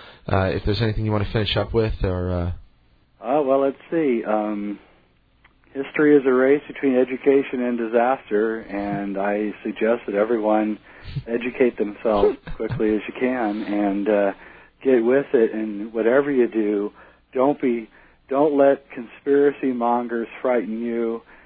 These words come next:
Speaker 2: and don't let the television and Fox News scare you. Um,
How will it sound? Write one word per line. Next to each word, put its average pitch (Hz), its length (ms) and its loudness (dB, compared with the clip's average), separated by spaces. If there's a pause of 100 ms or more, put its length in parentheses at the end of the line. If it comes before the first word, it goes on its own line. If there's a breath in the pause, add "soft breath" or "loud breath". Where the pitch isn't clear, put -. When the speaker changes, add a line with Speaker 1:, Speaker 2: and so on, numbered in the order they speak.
(180 soft breath)
Speaker 2:
and 101 240 -10
don't 123 320 0
let 127 220 2
the 120 80 -6
television 120 760 -2
and 104 240 -8
Fox 120 260 2 (100)
News 113 280 -6 (160)
scare 104 260 0
you. 104 460 -4 (420 loud breath)
Um, 98 640 -4